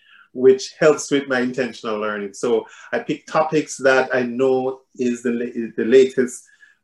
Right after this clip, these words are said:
sustainable rage, you know, like, um, a Microsoft Power Platform or a A W S.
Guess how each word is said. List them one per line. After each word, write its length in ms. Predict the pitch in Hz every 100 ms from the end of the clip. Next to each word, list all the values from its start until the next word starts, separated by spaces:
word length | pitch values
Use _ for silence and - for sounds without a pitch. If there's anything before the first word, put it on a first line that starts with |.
| - -
sustainable 600 | - 135 - 123 107 110
rage, 600 | 104 110 113 107 101 -
you 180 | 123 113
know, 220 | 107 104
like, 440 | 101 107 107 101 -
um, 440 | 107 104 101 101 101 _ -
a 60 | -
Microsoft 560 | 117 117 - - - -
Power 220 | 127 113
Platform 600 | 117 107 - - 110 107
or 220 | 104 101
a 100 | 101 127
A 120 | 117
W 360 | 117 107 101
S. 280 | 101 - -